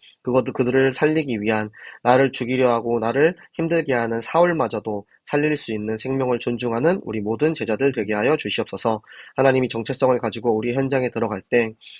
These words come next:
나의 학업을 통해서 전도가 일어나게 하시고 나의 직업을 통해서 전도가 일어나게 하시고 나의 현장에, 나의 가정에, 나의 다락방에 모든 그 현장에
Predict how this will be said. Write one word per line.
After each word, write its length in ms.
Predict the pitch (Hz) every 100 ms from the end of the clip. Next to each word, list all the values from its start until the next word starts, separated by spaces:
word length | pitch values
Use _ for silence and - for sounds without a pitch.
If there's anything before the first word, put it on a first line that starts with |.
| _
나의 180 | 117 123
학업을 340 | 131 151 143 135
통해서 280 | 127 120
전도가 420 | 120 107 107 127 135
일어나게 400 | 107 107 101 107
하시고 480 | 104 - 110 104 - - - -
나의 380 | 117 120 156
직업을 420 | 156 117 131 160 170
통해서 340 | 123 110 113
전도가 360 | 107 101 107 107
일어나게 360 | 104 104 104
하시고 480 | 101 - - 170 190 - - -
나의 200 | 120 127
현장에, 500 | 147 139 120 113 107
나의 240 | 110 117
가정에, 560 | - 117 113 113 107 104
나의 240 | 110 120
다락방에 520 | 117 117 - 113 110
모든 380 | 104 117 131 147
그 160 | 127 120
현장에 500 | 139 127 107 117